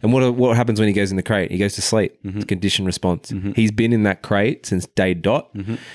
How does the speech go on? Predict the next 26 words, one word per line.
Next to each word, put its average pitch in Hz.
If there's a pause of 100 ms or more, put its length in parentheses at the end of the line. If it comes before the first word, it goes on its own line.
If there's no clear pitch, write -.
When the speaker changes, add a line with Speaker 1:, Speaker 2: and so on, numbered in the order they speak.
(160)
Speaker 1:
He's 107
now 110
at 107
a 101
point 107
where 104
Speaker 2:
And 101
you 101
went 135
through 120
the 110
hell 147
of 107
it 80
too, 110
right? 113
Speaker 1:
Absolutely. 151
Speaker 2:
Yep. 98
Speaker 1:
The 131
first 156
time 151
w-, 139 (180)
we 127
recorded 120
a 110
podcast 117